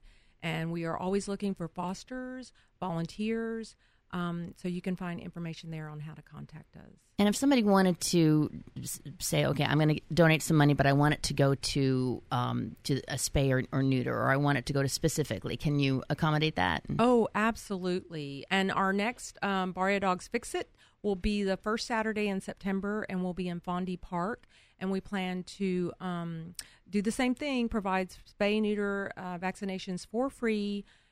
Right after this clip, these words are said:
Speaker 1: in conjunction with either Gulfgate Animal Hospital or Amansa Pet. Um, so we could always use donations for that event coming up in September.
Speaker 2: Okay.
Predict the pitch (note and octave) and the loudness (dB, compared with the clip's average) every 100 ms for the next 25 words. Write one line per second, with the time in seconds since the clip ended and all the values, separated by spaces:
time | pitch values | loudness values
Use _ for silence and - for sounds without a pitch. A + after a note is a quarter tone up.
0 | _ G3+ G#3+ G#3 G3 F#3 - F#3+ F#3+ G3 | _ -2 2 2 2 0 0 -2 0 -2
1 | F#3 F3 F3 F3 - - F3 F3 F3 E3+ | -2 -2 -4 -4 -8 -8 -6 -6 -6 -10
2 | - E3 E3 E3 D#3+ D#3+ D#3+ - D#3+ D#3 | -8 -8 -6 -6 -6 -6 -8 -12 -14 -12
3 | D3+ - _ _ _ _ - F3 E3+ - | -10 -12 _ _ _ _ -6 -4 -2 -4
4 | F3 F#3 F3 - F#3 F#3+ F3 E3+ - E3 | -6 -4 -4 -2 0 0 -2 -8 -4 -2
5 | D#3+ D#3+ E3 - D#3 D#3 D#3+ E3+ E3 D#3+ | -2 -4 -6 -6 -8 -6 -6 -8 -8 -10
6 | - E3 D#3+ D3+ - D3+ - - D3+ B2 | -10 -6 -4 -6 -8 -12 -12 -12 -10 -10
7 | - - E3 D#3+ A3 | -14 -8 -6 -2 -2